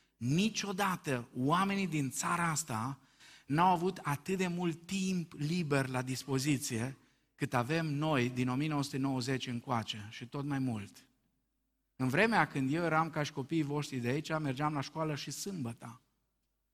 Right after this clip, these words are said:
Oamenii munceau tot sâmbăta, munceam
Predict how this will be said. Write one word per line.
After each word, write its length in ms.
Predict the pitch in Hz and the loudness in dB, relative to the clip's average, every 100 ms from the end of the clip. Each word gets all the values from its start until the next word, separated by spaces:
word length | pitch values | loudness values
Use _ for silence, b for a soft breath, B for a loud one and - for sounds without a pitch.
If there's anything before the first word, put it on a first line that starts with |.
| _ _ _ - | _ _ _ -2
Oamenii 480 | 127 170 214 175 | 6 6 6 4
munceau 460 | 143 131 127 180 170 | 4 2 2 0 0
tot 300 | 147 202 214 | -2 -4 -2
sâmbăta, 800 | - - 131 107 110 - 113 139 | -2 0 0 0 -4 -6 -6 -6
munceam 640 | 131 127 123 147 156 147 | -2 -2 2 2 2 0